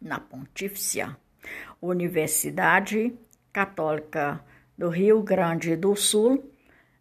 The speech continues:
É, sua carreira jornalística teve início como estagiário na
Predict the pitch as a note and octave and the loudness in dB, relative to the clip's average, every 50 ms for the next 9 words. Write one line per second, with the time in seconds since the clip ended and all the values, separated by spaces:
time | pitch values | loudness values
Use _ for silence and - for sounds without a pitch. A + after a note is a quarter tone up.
0 | - - D3+ E3+ F3 E3+ F3 F3 F3 F3 F3 F3 F3 F3 E3+ E3+ E3 D#3+ D#3 E3 | -10 -4 0 2 6 8 8 8 10 8 8 8 6 4 0 -2 -2 -4 -4 -6
1 | E3 D#3 D3 C3 - - - - - - - - _ - - - - - A#3+ A#3 | -8 -8 -8 -6 -6 -6 -6 -8 -10 -12 -14 -18 _ -10 -6 -4 -2 2 4 4
2 | A3+ A3 G#3+ F#3+ F#3+ - E3+ D#3+ E3+ F3 F3+ F3 E3+ D3+ D3+ D3+ D#3 D#3+ D#3 D#3+ | 6 6 6 6 6 4 4 4 4 4 4 4 4 4 4 2 2 2 2 2
3 | E3 F3 F3 D#3+ D#3 E3+ F3+ G#3+ B3 B3+ - - - _ _ - A3+ - _ _ | 2 0 0 0 0 2 2 2 2 0 -2 -4 -6 _ _ -18 -18 -18 _ _
4 | - A3 A3 A3+ A3 - - - - - - - - - _ _ _ _ _ - | -4 -2 -2 -4 -4 -10 -20 -20 -20 -20 -20 -20 -20 -20 _ _ _ _ _ 4
5 | F#3+ F#3 F#3 F3 F3 F3 F3 F3+ E3+ - - - G#3+ A3+ A3+ G#3+ G3+ G3+ G3+ F#3+ | 6 6 6 6 6 4 2 0 0 0 -2 0 4 6 6 6 6 4 2 0
6 | - - - - G3 F#3 F3+ F3+ F3+ - E3 D#3+ D#3+ D#3 D#3+ D#3 D#3 D3+ D3 - | -2 -2 2 4 4 4 4 2 0 0 0 2 0 0 -2 -4 -4 -4 -4 -6
7 | - - _ _ _ _ _ - - G3 G#3 A#3+ A#3 - - - G3+ F#3 F#3 F3+ | -8 -12 _ _ _ _ _ -4 0 4 4 4 4 2 0 2 2 2 2 2
8 | F3+ F#3+ F3 E3 E3 E3+ E3 E3 E3+ E3 E3 D#3+ D#3 D3+ D3+ D3 D3 | 2 2 2 2 2 2 2 0 0 -2 -2 -2 -2 -2 -2 -2 -4